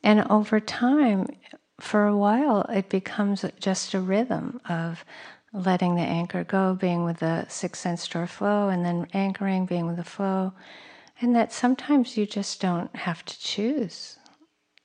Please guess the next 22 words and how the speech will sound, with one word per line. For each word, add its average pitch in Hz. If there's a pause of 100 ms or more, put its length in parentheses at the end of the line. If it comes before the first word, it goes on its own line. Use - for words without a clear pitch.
(840)
You 185
just -
let 170
it 165 (100)
rip. 196 (1080)
The 175
anchor 180
will 170
choose 170
itself. 190
It's 170
just -
like 175
there's 170
so 180
much 175
training, 196 (440)
it 190
just 190
will 180
do 190
itself. 170